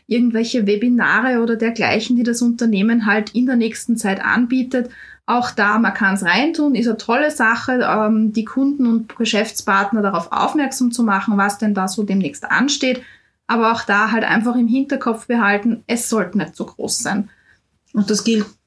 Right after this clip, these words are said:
Speaker 2: nicht nur für Mitarbeiter von großen Unternehmen, sondern auch für Selbstständige, so wie wir beide, dass man da einfach drauf achtet, gerade, äh, bei der Signatur, dass man sich eben keine Freunde macht,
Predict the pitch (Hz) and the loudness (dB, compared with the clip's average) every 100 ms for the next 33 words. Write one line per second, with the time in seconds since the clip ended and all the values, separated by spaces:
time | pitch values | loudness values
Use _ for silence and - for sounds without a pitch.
0 | - 190 185 202 202 233 226 226 - 220 | -2 0 2 0 0 0 2 -2 -4 -2
1 | 208 208 196 196 - 226 208 214 240 220 | 0 2 0 -2 -4 -2 0 0 0 0
2 | 190 208 208 196 190 185 - 202 196 196 | 0 0 0 0 0 -2 0 0 2 2
3 | 180 180 202 196 190 185 185 180 - 185 | 2 2 0 2 2 2 0 -2 -2 0
4 | 185 190 180 - 202 196 196 196 196 196 | 0 -2 -4 -2 0 2 4 2 0 0
5 | 196 185 185 196 190 208 208 - _ - | 2 2 2 0 2 0 -2 -8 _ -4
6 | 190 185 185 180 185 180 196 185 190 180 | 0 2 2 2 2 2 0 -2 0 -2
7 | - 160 175 - - 208 202 - _ _ | -2 -2 -2 -4 -2 -2 -2 -10 _ _
8 | 196 - 196 185 180 196 214 214 214 208 | -18 -8 0 2 2 2 2 2 2 2
9 | 202 202 196 190 196 196 202 190 185 185 | 0 0 0 0 2 2 2 2 0 0
10 | 185 202 202 190 196 190 202 196 180 208 | 0 2 0 0 0 0 -2 -4 -4 -4
11 | 180 139 - 170 170 180 180 170 160 175 | -2 -4 -6 -2 0 0 -2 -2 0 0
12 | 180 165 170 - - | 0 0 -2 -6 -16